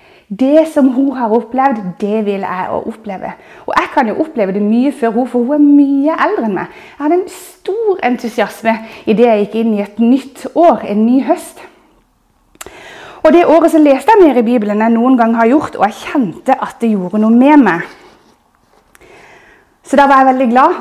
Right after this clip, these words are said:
da jeg året etter traff henne igjen på campingen og kunne fortelle henne av hvor mye det hadde betydd for meg at hun sto foran og delte sitt vitnesbyrd, og hvor mye min daglige bibellesning hadde gjort med meg. Vi fikk et fint møte.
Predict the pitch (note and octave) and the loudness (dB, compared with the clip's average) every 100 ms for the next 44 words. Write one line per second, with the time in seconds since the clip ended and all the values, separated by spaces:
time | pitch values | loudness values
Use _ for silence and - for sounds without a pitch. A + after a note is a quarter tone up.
0 | A3 A3 A3 C4 A#3+ A3+ - A#3+ - A#3 | -2 -2 0 -2 0 -4 -6 -8 -4 -6
1 | - A#3+ A3+ A3 A3 G#3+ G3+ F3+ A#3+ A3 | -2 -2 0 -2 -4 -6 -8 -4 -6 -6
2 | F3+ G3 G3+ A3+ - - F#3 F#3+ F#3+ - | -8 -10 -12 -14 -14 -14 -8 -6 -8 -8
3 | F#3 F3+ G#3+ G#3 F#3 G3 G3+ G3+ F3+ F#3 | -8 -4 -4 -4 -6 -6 -4 -6 -8 -12
4 | - D4+ D#4 - C4 E4 - - - - | -4 -4 -4 -4 -4 -4 -14 -20 -14 -12
5 | G#3 - A#3 A#3 - G#3+ A3 G#3 G3+ A3 | -10 -8 -8 -8 -10 -10 -6 -6 -4 -6
6 | F#3+ G3 F#3 G#3 G#3 G#3 G3+ - G#3+ - | -6 -8 -8 -12 -12 -12 -12 -12 -12 -4
7 | D4+ D#4 - - - - G#3+ A3 F#3+ F#3 | -4 -6 -16 -20 -12 -6 -2 -2 -4 -4
8 | G3 G#3 F#3+ G3+ G#3+ G3 F3 F3 F#3+ F3 | -4 -2 -4 -4 -4 -4 -6 -6 -8 -8
9 | F3 F3+ F3 F#3+ F3 F3 E3+ - - - | -10 -12 -12 -10 -10 -10 -12 -14 -20 -18
10 | - - - _ _ _ _ _ _ _ | -14 -14 -16 _ _ _ _ _ _ _
11 | - G#3 G3+ G#3 G#3 - - G3 - G3 | -16 -12 -10 -10 -10 -12 -12 -12 -12 -14
12 | F3 - - | -14 -12 -16